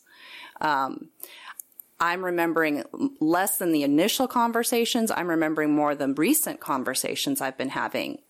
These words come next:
um, with my children. And, and it's been interesting because I do have, you know, I, I haven't, it, also with having three, sometimes you get further down the road with one than you do with another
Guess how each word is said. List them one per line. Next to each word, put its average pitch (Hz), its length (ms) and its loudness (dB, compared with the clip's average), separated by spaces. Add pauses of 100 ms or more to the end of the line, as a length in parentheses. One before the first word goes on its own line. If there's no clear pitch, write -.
um, 143 520 -4 (340)
with 151 240 0
my 139 100 0
children. 139 400 -2
And, 135 240 0
and 147 420 -2 (480)
it's 165 160 0
been 160 160 2
interesting 156 460 2
because 147 260 -2
I 135 80 0
do 147 180 0
have, 135 360 -2 (520)
you 165 100 4
know, 151 180 2
I, - 160 0
I 160 60 -2
haven't, 160 400 -2 (720)
it, - 260 -6
also 180 280 2
with 160 180 0
having 156 320 0
three, 160 640 0 (220)
sometimes 170 500 -2
you 156 40 -6
get 156 180 -4
further 156 360 2
down 151 220 0
the 143 100 0
road 147 240 2
with 143 180 -2
one 147 200 2
than 131 120 2
you 131 80 2
do 127 200 0
with 135 160 -2
another 147 520 0